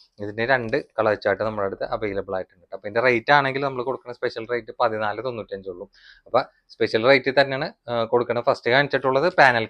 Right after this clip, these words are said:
കട്ടാണ്, സൈഡ് ഓപ്പൺ ഉണ്ടാവില്ല. ഇത് സൈഡ് ഓപ്പൺ ഉണ്ടാവും. അപ്പൊ ഒരു നൂറ് രൂപേന്റെ ഡിഫറൻസ് ആയിരിക്കും പ്രൊഡക്റ്റ് തന്നെ വന്നിട്ട്. അത് ഫ്ലെയറിന്റെ ഇതിന്റെ വ്യത്യാസമായിരിക്കും. കണ്ടാ, അപ്പൊ ഇതിലാണെങ്കിൽ രണ്ട് കളർ ചാർട്ടിലാണ് നമ്മുടെ അടുത്ത് ഇപ്പൊ പ്രോഡക്റ്റ് ഉള്ളത്.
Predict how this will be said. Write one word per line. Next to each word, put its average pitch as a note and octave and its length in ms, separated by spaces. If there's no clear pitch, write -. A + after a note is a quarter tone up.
കട്ടാണ്, A#2+ 300
സൈഡ് A2+ 240
ഓപ്പൺ A2 260
ഉണ്ടാവില്ല. G#2 360
ഇത് E3+ 180
സൈഡ് D#3 260
ഓപ്പൺ G#2 280
ഉണ്ടാവും. G2+ 340
അപ്പൊ A#2+ 140
ഒരു B2 80
നൂറ് C3 300
രൂപേന്റെ C#3+ 580
ഡിഫറൻസ് A#2 460
ആയിരിക്കും A2 380
പ്രൊഡക്റ്റ് A2+ 380
തന്നെ G2 140
വന്നിട്ട്. F#2 340
അത് G2 120
ഫ്ലെയറിന്റെ G2 640
ഇതിന്റെ C3+ 200
വ്യത്യാസമായിരിക്കും. D3 880
കണ്ടാ, A#2 140
അപ്പൊ - 120
ഇതിലാണെങ്കിൽ C3+ 640
രണ്ട് A2+ 460
കളർ A2+ 140
ചാർട്ടിലാണ് G#2+ 680
നമ്മുടെ G#2+ 180
അടുത്ത് G#2+ 180
ഇപ്പൊ G#2+ 140
പ്രോഡക്റ്റ് G#2+ 420
ഉള്ളത്. G2+ 340